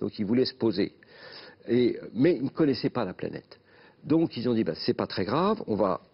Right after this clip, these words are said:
insérer tout le monde en orbite, c'est-à-dire l'orbiteur et l'atterrisseur. C'est les seuls à avoir fait, Viking, et maintenant Tianwen va le faire. Et on va observer la planète, et au bout de trois mois, on va décider où on se pose, et on va larguer l'atterrisseur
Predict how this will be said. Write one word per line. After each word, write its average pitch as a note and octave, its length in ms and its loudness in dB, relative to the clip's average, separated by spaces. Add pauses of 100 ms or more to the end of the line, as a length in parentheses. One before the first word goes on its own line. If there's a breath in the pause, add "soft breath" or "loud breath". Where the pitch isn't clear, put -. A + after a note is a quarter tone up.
(260)
insérer D3+ 640 2 (180)
tout G3 120 2
le E3 80 0
monde D#3+ 240 2
en A2+ 100 2
orbite, G#2 420 -4 (120)
c'est-à-dire - 220 -4
l'orbiteur B2+ 560 2 (120)
et G3 140 6
l'atterrisseur. - 560 -4 (1120 soft breath)
C'est - 120 -2
les G#2 60 2
seuls C#3 220 2
à A2 40 4
avoir F#2 220 -2
fait, - 280 -8
Viking, C#3+ 360 -6
et A#2 120 2
maintenant G#2 260 0
Tianwen F2+ 400 -2
va - 100 -8
le - 60 -10
faire. - 280 -6 (520 soft breath)
Et F#3 320 4
on C3 80 0
va C3 180 2
observer E3+ 400 2
la A#2+ 100 2
planète, G2 520 -4 (160)
et C3 320 0
au C#3+ 120 4
bout E3+ 120 2
de F3 60 -2
trois A#2 180 -2
mois, A2+ 380 0
on A#2 60 -2
va A2 120 4
décider A#2 420 0
où F2+ 100 2
on D#2+ 60 -4
se - 120 -16
pose, D3+ 380 0 (300 soft breath)
et C#3+ 120 2
on E3 120 2
va C#3 140 2
larguer C3 540 0
l'atterrisseur - 640 -6